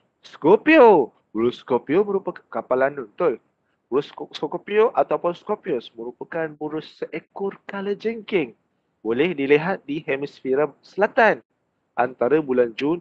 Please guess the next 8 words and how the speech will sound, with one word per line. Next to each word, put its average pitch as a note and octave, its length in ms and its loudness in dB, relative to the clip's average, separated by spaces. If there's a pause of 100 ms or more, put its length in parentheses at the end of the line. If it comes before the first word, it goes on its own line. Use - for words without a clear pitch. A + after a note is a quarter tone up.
(140)
dan A#2 160 -4
Ogos A#2+ 400 0
pukul A2+ 240 0
lapan G#2+ 160 -2
malam A2 340 2 (220)
hingga A2+ 240 -8
sepuluh E3+ 400 -8
malam. G#3 480 4